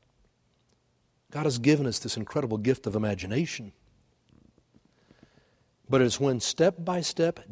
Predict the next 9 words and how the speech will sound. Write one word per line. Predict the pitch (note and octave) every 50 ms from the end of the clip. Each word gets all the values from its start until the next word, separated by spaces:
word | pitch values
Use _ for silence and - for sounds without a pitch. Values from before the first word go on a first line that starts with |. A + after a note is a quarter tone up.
| G#2 G#2
day | G2 B2+ C#3+ D#3+ F3 F3+ F3+
by | D3+ C#3 C3+ C3 C3
day, | B2+ A#2 C#3 D#3 D#3 D#3+ D#3+ D#3+ E3
frame | - - - - - D#3 D#3 D#3 D#3+ E3 E3+ D#3+ C#3+
by | C#3 C3 B2+
frame, | - - - D#3 D3+ D3+ D3+ D#3 D#3 D3+
we | C#3 C#3
let | C3+ C3+ C3 G2 A2+
God | A2 C3 C3+ C#3 C#3 C#3